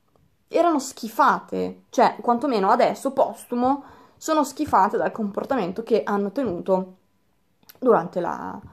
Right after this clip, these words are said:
durante la guerra. Eh, quindi è bello vedere comunque che un po' la gente ci pensa, no? Dopo una guerra che cavolo ha combinato durante.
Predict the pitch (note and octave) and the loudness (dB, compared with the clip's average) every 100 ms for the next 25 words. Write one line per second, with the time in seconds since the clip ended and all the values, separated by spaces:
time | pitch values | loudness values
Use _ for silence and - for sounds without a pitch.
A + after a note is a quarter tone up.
0 | - - - _ _ A#3 A3+ F#3 F3+ F3+ | -18 -18 -18 _ _ 2 4 4 -2 -4
1 | - - F#3 F#3+ - _ _ _ _ _ | -4 -2 -2 -2 -10 _ _ _ _ _
2 | _ _ - B3+ B3 A#3+ A#3 A#3 A#3 A#3 | _ _ 0 2 2 0 0 2 2 2
3 | C#4 A#3 - G#3 - - _ - A3 A#3+ | 2 4 4 4 2 -18 _ -4 6 6
4 | G#3 F#3 F#3 G#3 C#4 G#3+ - - C#4 A3+ | 6 2 2 2 2 2 2 0 0 0
5 | F#3+ G3 B3 B3 B3 _ - A3 A3 - | -4 -2 2 2 0 _ -2 2 2 0
6 | - _ _ _ _ _ _ _ _ _ | -4 _ _ _ _ _ _ _ _ _
7 | _ _ _ _ _ _ _ - A3 G#3+ | _ _ _ _ _ _ _ -6 -4 6
8 | F#3+ F3 - G#3 F#3 F3 F3 F3+ - - | 6 6 4 0 2 0 -4 -8 -8 4
9 | G#3 F3+ F#3 - C#3+ F3+ G3 A#3+ G#3+ F3+ | 4 4 -2 -2 -2 4 4 4 2 0
10 | F#3 F#3 F#3 - F3+ F#3 F#3 F3 F3 F#3 | 2 4 4 2 0 -4 -2 -2 0 -2
11 | F#3+ G3 D3 D#3+ E3 F3 E3 - F3+ F3 | -2 -8 -4 -4 -2 -2 -2 -4 -2 -2
12 | - - - - | -2 -8 -12 -12